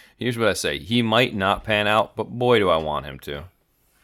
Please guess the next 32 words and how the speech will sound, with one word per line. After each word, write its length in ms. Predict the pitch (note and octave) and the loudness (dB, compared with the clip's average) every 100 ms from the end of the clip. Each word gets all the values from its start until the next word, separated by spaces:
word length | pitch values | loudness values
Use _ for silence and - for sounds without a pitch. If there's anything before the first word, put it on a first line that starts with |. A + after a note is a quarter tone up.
| _ _ A2 | _ _ 0
I 60 | |
still 220 | G#2+ D3 | 2 0
feel 180 | C3 C3 | 2 4
like 120 | A#2 | 4
this 180 | A#2 G#2+ | 2 -4
is 100 | G2+ | -6
the 120 | F2+ E2+ | -4 2
opposite 420 | F2+ F#2 F2 F2 | 2 2 -4 -6
of 80 | E2+ | -4
Cam 300 | F#2+ F2 D#2+ | -4 -2 -4
Newton. 280 | E2 D#2+ E2 | -8 -8 -4
I 120 | F#2 | 0
had 200 | G#2+ F2 | 0 -2
zero 260 | F#2+ A#2+ B2 | 0 0 2
desire 300 | G#2 G#2 F#2+ | 4 4 4
to 80 | |
see 120 | E2+ F#2+ | 0 -6
Cam 280 | G2 F#2 | -4 -2
Newton 220 | F2+ E2 E2 | -4 -8 -8
do 200 | F#2 E2+ | -6 -4
well 280 | E2+ E2 E2+ | 0 0 -2
in 80 | E2+ | -4
my 140 | E2 | -4
own 180 | E2+ E2+ | -4 -6
selfish 480 | - E2+ D#2+ E2+ - | -4 -4 -4 -10 -8
little 240 | E2 D#2+ | -6 -6
world 300 | D#2 E2 E2 | -6 -6 -8
of 80 | D2 | -10
just 180 | E2 - | -14 -8
being 180 | F#2 D#2+ | -6 -6
annoyed 360 | D#2+ D#2+ D#2+ D#2 | -6 -6 -6 -6
with 160 | D#2 | -10